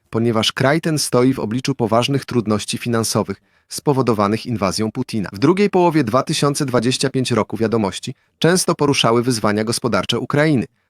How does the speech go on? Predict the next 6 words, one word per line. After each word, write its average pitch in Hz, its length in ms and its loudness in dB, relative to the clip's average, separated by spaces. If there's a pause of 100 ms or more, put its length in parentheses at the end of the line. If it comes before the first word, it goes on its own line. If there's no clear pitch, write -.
(120)
co 185 160 2
podkreślił 131 580 0
wrześniowy 113 600 -2
artykuł 101 480 -6 (300)
w 113 60 -6
Economist. 131 720 0